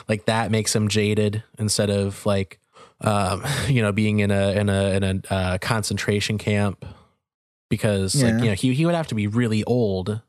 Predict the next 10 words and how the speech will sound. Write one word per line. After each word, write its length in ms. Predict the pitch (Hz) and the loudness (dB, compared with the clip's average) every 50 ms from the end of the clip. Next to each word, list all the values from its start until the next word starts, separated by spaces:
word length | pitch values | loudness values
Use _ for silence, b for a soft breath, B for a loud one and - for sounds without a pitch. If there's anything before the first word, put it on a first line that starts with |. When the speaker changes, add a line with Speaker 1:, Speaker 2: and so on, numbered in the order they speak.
| _ _ _ _ _ _ _ _ _ _ _ _ | _ _ _ _ _ _ _ _ _ _ _ _
Speaker 1:
He'd 100 | - - | -4 -2
have 120 | 202 185 170 | -2 -2 0
to 40 | - | 0
be, 80 | 151 131 | 0 0
like, 120 | 120 - | 0 0
as 240 | - 131 135 131 113 | -2 -2 0 0 2
old 180 | 131 131 127 113 | 2 2 2 2
as 80 | 101 | 0
Captain 380 | - - - 127 123 - - 107 | -2 -2 -2 -4 -4 -2 -2 0
America, 600 | 98 98 117 123 104 92 - - - - - - | 0 2 0 0 0 -2 -2 -6 -10 -12 -12 -14